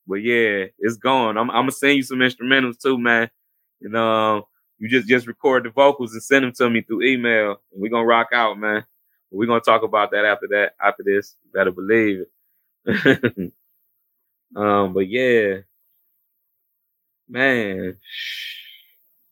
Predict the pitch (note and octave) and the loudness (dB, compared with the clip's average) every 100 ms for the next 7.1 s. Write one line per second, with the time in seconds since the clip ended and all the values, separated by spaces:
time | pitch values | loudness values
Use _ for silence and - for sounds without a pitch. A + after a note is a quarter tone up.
0 | _ _ _ _ _ _ _ _ _ _ | _ _ _ _ _ _ _ _ _ _
1 | _ _ _ _ _ _ _ _ _ _ | _ _ _ _ _ _ _ _ _ _
2 | _ _ G2+ G2+ - B2+ B2+ B2+ B2+ A#2 | _ _ 0 0 0 0 0 0 -2 0
3 | A#2 A#2 A2 G#2+ A#2 A#2 G#2+ G#2+ G#2+ G2+ | 2 2 0 -2 0 2 2 0 -2 0
4 | G2 G#2+ G#2+ G2+ G2 G#2 G#2 G2+ G2 A2+ | 0 2 2 0 0 0 2 -2 -2 0
5 | G2+ G2 F#2+ G2 - A2+ A2 G2+ G2 F#2 | 2 0 -2 -2 -2 -4 0 2 0 -2
6 | G#2 G2+ F#2 G2+ F#2+ G2 F#2+ G2 G2+ G2+ | 0 0 0 0 0 -2 0 0 2 2
7 | F#2+ | 0